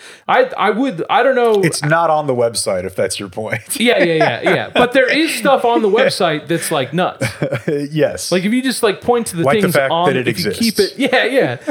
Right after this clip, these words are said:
Speaker 1: It's just, like, the branding on the website is, like, fucking crazy. Uh, it, like, uh, I, I don't know what your accounting of this whole thing is, but I, I'm putting this down in a,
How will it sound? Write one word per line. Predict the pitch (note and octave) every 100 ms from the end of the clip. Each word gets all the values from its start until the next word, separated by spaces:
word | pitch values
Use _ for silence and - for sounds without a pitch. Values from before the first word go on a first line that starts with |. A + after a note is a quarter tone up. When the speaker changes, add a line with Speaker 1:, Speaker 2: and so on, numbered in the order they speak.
| -
Speaker 1:
It's | -
just, | F#4+ F#4+
like, | D4
the | B3+
branding | D#3 F3 G#3 G#3 F#3+
on | F#3 F#3
the |
website | D#3+ F3+ G#3 - A2 -
is, | - B2+ B2+
like, | C3 B2
fucking | - - C#3+ C#3 B2+ B2
crazy. | - A3+ G#3 - - _ _ _ _ _
Uh, | C#3+ C#3+ C#3 C3+ B2+ A#2+ A#2 - -
it, | D3
like, | D3 C#3+
uh, | D#3+
I, | C#3 - G3+ - A3+
I |
don't | D#4+
know | C4+ B3 G#3
what | E3+ - F3 D3
your | F3+ G3 F#3
accounting | D3 - C3 B2 B2+
of | A#2+
this | A#2+
whole | C3+ A#2
thing | A#2+ A2+
is, | A2+ G#2+
but | G#2 C3
I, | F3+ -
I'm | F3 B3+ G#3+
putting | G#3+ F#3
this | E3+ D3+
down | D#3+ D#3
in | C#3+
a, | C3 A#2+ A2+